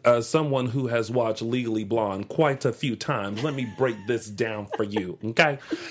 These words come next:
Speaker 1: After watching said video, this is what I observe. When you come at someone like this, you're going for
Speaker 2: For
Speaker 1: the
Speaker 2: the
Speaker 1: neck.
Speaker 2: throat.
Speaker 1: Yeah. When you're trying to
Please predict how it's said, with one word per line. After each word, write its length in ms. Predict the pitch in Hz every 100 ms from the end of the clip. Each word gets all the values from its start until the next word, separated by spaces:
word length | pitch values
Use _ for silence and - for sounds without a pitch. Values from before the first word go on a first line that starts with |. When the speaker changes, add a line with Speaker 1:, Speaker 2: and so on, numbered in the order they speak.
| -
Speaker 1:
After 340 | 185 - 175
watching 640 | 143 170 202 202 190 175 147
said 360 | - 165 135
video, 560 | 117 143 123 98 90 - - -
this 380 | 104 165 233 -
is 120 | 185
what 220 | 156 147 120
I 120 | 123
observe. 520 | 113 104 98 85 85 - -
When 180 | 117 117
you 140 | 165
come 320 | 208 240 262 208
at 140 | -
someone 460 | - 156 143 131 113
like 220 | 90 85
this, 960 | 87 - 87 127 226 285 - - - - _ - -
you're 440 | 92 113 196 302
going 760 | 143 110 135 196 156 98 90 90 -
for 320 | - 143 123
Speaker 2:
For 20 | 113
Speaker 1:
the 100 | -
Speaker 2:
the 80 | 107
Speaker 1:
neck. 240 | 117 285
Speaker 2:
throat. 360 | 403 330 170 - -
Speaker 1:
Yeah. 320 | 135 127 95 - -
When 160 | 113 120
you're 180 | 135 185
trying 360 | - 208 185
to 300 | 175 156 107